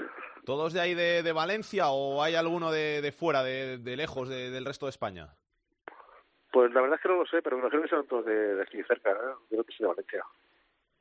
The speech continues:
Speaker 2: Deben de ser de Valencia, de los pueblos de alrededor, en fin, de un sitio a lo mejor de veinte kilómetros.
Speaker 1: ¿Cuánto?
Speaker 2: Sí, no, la verdad es que no lo sé, porque como están apuntándose, la mayoría se han apuntado entre ayer y hoy, creo, o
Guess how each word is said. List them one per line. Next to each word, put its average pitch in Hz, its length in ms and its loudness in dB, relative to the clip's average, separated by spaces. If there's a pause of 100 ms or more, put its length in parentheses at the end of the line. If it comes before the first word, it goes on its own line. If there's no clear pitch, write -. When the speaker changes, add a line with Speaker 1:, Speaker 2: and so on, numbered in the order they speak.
(160)
Speaker 2:
Deben 120 140 4
de 107 60 -6
ser 123 100 4
de 113 60 4
Valencia, 135 340 4
de 131 60 2
los 117 120 -2
pueblos 123 200 2
de 120 60 2
alrededor, 131 640 2 (720)
en 110 100 -2
fin, 117 180 2
de 107 60 4
un 117 60 2
sitio 120 300 4
a 110 40 2
lo 110 100 0
mejor 110 200 0
de 101 80 0
veinte 104 200 0
kilómetros. 101 520 4 (1700)
Speaker 1:
¿Cuánto? 139 400 -2
Speaker 2:
Sí, 180 60 6
no, 180 180 4 (100)
la 135 60 -6
verdad 135 160 0
es - 40 -14
que 175 80 4
no 165 100 4
lo 127 60 2
sé, 175 140 4
porque 120 260 -2
como 113 280 -2
están 120 240 0
apuntándose, 120 1000 0 (300)
la 113 120 4
mayoría 123 280 6
se 139 60 0
han 131 60 6
apuntado 135 340 2
entre 107 160 -4
ayer 107 280 -2
y 113 60 0
hoy, 123 140 4
creo, 135 260 2
o - 120 -16